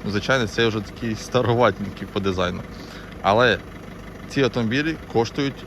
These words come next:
у нас на, а, ринку України від семи до дванадцяти тисяч доларів. Це перша, а, як правильно сказати,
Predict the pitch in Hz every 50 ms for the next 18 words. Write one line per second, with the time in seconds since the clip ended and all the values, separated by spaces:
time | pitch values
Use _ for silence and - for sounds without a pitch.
0 | - 107 107 107 104 95 - - 107 101 95 95 95 92 - - - - - -
1 | - - - - - - - - - 98 92 92 90 87 87 90 - - - -
2 | - - - - - - - 101 98 113 107 - - 98 - 104 113 131 147 156
3 | 151 127 - 110 110 101 - - 117 107 107 123 143 160 151 120 98 - 117 117
4 | 104 98 95 98 110 123 - - - 110 104 98 92 98 95 95 - 90 - -
5 | - - - - - - - - - - - 147 160 180 165 - - - - 135
6 | 143 139 - - - 135 135 127 117 - - - - - - - - 110 107 107
7 | 104 104 98 92 - - - - - - - - - - - - - - 110 98
8 | - - 107 107 101 - - 110 104 -